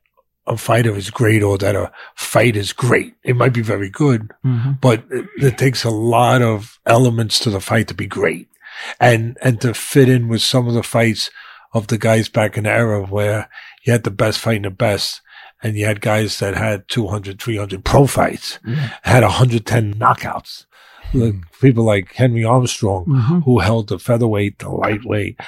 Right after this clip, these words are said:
Speaker 1: the welterweight, and really the middleweight. He actually fought Severino Garcia. He,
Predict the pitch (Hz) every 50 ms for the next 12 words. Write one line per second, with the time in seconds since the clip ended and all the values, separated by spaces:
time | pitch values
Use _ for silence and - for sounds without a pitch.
0 | - _ - 95 92 90 92 104 110 - - 113 101 95 98 92 - - 120 104
1 | 104 123 156 165 151 139 113 104 104 117 139 135 117 104 98 95 95 85 - _
2 | - 123 113 110 139 143 - - - 123 107 95 - - - 123 117 107 - -
3 | - 127 107 110 110 117 117 110 110 98 - 98 98 95 - - 120 107 104 101
4 | - - - - - - - - - - 117 104